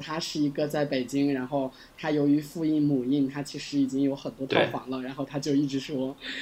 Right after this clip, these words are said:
Speaker 1: ，“我无法理解为什么你们这些人都那么想买房，
Speaker 2: 对，对。
Speaker 1: 为什么那么多北京人
Speaker 2: 对。
Speaker 1: 要买房，要出租子，然后那些非北京人要在北京买房。”
Speaker 2: 对。
Speaker 1: 啊，
Speaker 2: 所以，
Speaker 1: 真的是
Speaker 2: 所以我就说，
Speaker 1: 想翻白眼。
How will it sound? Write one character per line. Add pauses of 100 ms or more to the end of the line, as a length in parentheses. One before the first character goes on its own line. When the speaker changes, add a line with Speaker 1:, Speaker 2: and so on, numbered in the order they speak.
(160)
Speaker 1:
，“我
无
法
理
解
为
什
么
你
们
这
些
人
都
那
么
想
买
房，
Speaker 2:
对，
对。
Speaker 1:
为
什
么
那
么
多
北
京
人
Speaker 2:
对。
Speaker 1:
要
买
房，
要
出
租
子，
然
后
那
些
非
北
京
人
要
在
北
京
买
房。” (440)
Speaker 2:
对。
Speaker 1:
啊，
Speaker 2:
所
以，
Speaker 1:
真
的
是
Speaker 2:
所
以
我
就
说，
Speaker 1:
想
翻
白
眼。